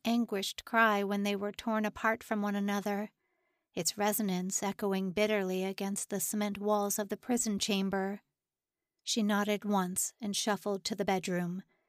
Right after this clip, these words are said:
She hardly noticed Kwan lifting her onto the bed. She didn't register the softness of the mattress beneath her. Her thoughts were consumed with Simon,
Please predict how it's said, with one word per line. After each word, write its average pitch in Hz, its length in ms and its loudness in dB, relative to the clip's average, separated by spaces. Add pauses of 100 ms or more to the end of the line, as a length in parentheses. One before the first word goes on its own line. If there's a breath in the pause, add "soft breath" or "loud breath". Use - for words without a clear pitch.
(160)
She - 180 0
hardly 214 380 4
noticed 202 560 0
Kwan 208 340 4
lifting 208 340 2
her 196 120 -2
onto 190 300 -2
the 190 100 -2
bed. 190 360 2 (380)
She - 180 -4
didn't 190 300 0
register 190 640 2
the 196 120 -2
softness 202 760 0
of 208 80 0
the 196 100 -2
mattress 202 480 -2
beneath 214 400 2
her. 190 360 0 (580)
Her 202 160 -2
thoughts 220 480 -2
were 202 120 -4
consumed 214 760 2
with - 240 -4
Simon, 196 680 0